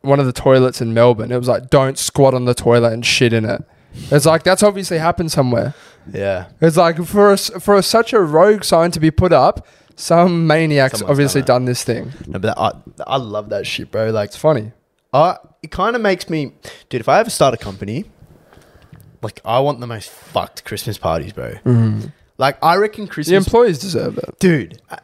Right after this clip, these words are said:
Speaker 2: but the thing is, you can't ha-, you can't be, like, big, big corporate, right? Like, it needs to be, say, you're working, you own a brand or, like, a company, and there's, say, there's, like, six people who work for you, and there's just, like, you, these are the people you see. Say there's, like, three chicks, three guys,
Speaker 1: Yeah.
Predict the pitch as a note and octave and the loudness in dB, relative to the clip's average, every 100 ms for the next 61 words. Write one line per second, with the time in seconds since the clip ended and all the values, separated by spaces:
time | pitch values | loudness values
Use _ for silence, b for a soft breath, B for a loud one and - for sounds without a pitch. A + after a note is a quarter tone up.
0 | _ - D3 D#3+ - F3 D3 A#2 A#2+ D#3 | _ -12 -8 -6 -2 0 0 -4 -4 -2
1 | E3 D#3 - C#3 D#3+ D3+ D3+ C3 - A#2+ | 0 -2 -6 -4 -2 -2 0 -2 -2 -10
2 | G2 A2 - G#2 G2+ - E2+ G2 G2+ G2+ | -6 -8 -4 -2 0 -2 -2 0 0 -2
3 | - B2 B2 C#3+ C3+ C#3 A#2 A2 G2 F2+ | -4 -6 -4 -2 -2 -2 2 2 0 -6
4 | b b b - A#2+ G#2+ G2 - _ b | b b b -2 2 2 -2 -8 _ b
5 | b A#2 A2 A2 A2 - G#2 G2+ F#2+ G2 | b 0 2 0 -2 -6 -10 -8 -4 -4
6 | F#2+ E2+ F#2+ F#2+ F#2 D#2+ E2+ F#2 - - | -4 0 0 2 0 0 -2 -2 -6 -8
7 | F#2+ F#2+ F2+ F2 E2 E2 E2+ D#2 - - | -6 -4 -6 -6 -6 -2 -2 -2 -6 -6
8 | - - - F#2 F#2+ F2+ E2+ E2 - C2+ | -4 -4 -2 -2 0 -2 -4 -6 -8 -16
9 | A#1+ - _ b b b G#2+ G2+ - G2 | -18 -20 _ b b b -4 -2 -2 -2
10 | - E2+ D#2 - _ b b b b b | 0 0 0 -8 _ b b b b b
11 | b b b A#2+ - A2+ B2 B2+ A#2+ B2 | b b b -6 -6 0 2 2 0 -2
12 | A2+ G#2 - G#2 B2 A2+ F#2+ - D3 C3 | -4 -4 -4 -2 0 -2 -2 -2 0 0
13 | - A#2+ - C#3 A2+ G2+ G2 G2+ C#3+ E3+ | 0 -4 -2 -2 0 0 2 2 0 0
14 | F3 D#3 D3+ | -2 -2 -8